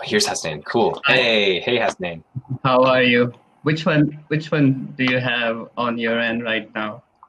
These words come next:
Speaker 1: So I've got your website open. Uh, this one is Parasites Have the Right to Live. Um,
Speaker 2: Okay.
Speaker 1: do you wanna, do you wanna read one of these? Or do you
Speaker 2: All right.
Speaker 1: wanna just, like,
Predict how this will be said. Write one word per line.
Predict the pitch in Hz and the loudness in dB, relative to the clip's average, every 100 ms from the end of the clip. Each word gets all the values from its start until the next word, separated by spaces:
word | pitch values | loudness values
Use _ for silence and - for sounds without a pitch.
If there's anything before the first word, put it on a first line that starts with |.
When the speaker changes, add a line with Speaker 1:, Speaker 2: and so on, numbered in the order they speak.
| _ _ _ _ _ _ _ _ - | _ _ _ _ _ _ _ _ -20
Speaker 1:
So | - - 113 | -8 0 2
I've | 110 | 2
got | 131 127 | 0 0
your | 123 | -2
website | 117 120 | 0 0
open. | 101 - 90 87 | 0 -2 -6 -6
Uh, | - 95 92 92 - - _ | 0 2 4 2 0 -8 _
this | 208 202 | -8 -4
one | - 107 | -2 -2
is | 190 | -4
Parasites | - - 202 - 135 | -4 -4 -2 -2 -4
Have | 98 | -4
the | 95 | -2
Right | 92 90 | -4 -4
to | - | -6
Live. | 92 175 - - _ _ - - - - | -6 -6 -8 -20 _ _ -20 -20 -16 0
Um, | 101 - - | 2 4 2
Speaker 2:
Okay. | 131 123 - - _ _ - - _ _ _ _ _ _ _ _ _ _ | 0 -2 -6 -20 _ _ -20 -20 _ _ _ _ _ _ _ _ _ _
Speaker 1:
do | 110 | -4
you | 117 | 0
wanna, | 131 127 | 2 0
do | 110 | 0
you | |
wanna | 123 135 | -2 -2
read | 107 113 | -2 -4
one | 127 | -4
of | 131 | -4
these? | 143 151 - - - - _ _ | -6 -8 -12 -16 -20 -20 _ _
Or | - 156 | 0 4
do | |
you | 113 | 4
Speaker 2:
All | 107 | 4
right. | |
Speaker 1:
wanna | 107 | 2
just, | 101 - | -2 -2
like, | 98 - | -4 -4